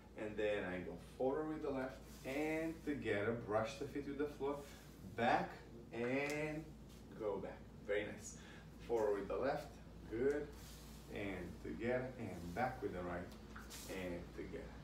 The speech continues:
Now, when I take the step forward with the left leg, I push from the right leg. This is the secret here. I show the direction very clear for them. Push from the opposite leg. You see already I move, like, way more.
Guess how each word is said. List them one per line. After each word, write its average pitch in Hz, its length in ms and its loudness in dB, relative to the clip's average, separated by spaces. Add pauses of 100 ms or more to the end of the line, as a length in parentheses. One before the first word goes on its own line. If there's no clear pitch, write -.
Now, 147 320 6
when 101 120 0
I 107 200 -2
take 160 180 2
the 165 80 -2
step - 400 -2
forward 151 440 6
with 123 140 2
the 160 120 6
left - 340 2
leg, 139 140 0 (420)
I - 100 0 (280)
push 170 160 4
from 110 340 -2
the 98 140 2
right 107 360 6
leg. 90 180 -2
This 113 100 0
is 113 160 -8
the 101 100 -8
secret 117 440 -2 (100)
here. - 80 -10 (680)
I 95 220 2
show - 480 2
the 135 160 6
direction 139 500 8
very 135 180 6
clear 135 240 0 (100)
for 143 160 4
them. - 120 2 (500)
Push 180 340 10
from 120 240 0
the 104 120 4
opposite - 500 0
leg. - 120 -8
You 113 60 -2
see 151 220 0
already 135 300 8
I 120 40 4
move, 120 200 4
like, 104 200 4 (640)
way 127 320 10
more. 113 200 4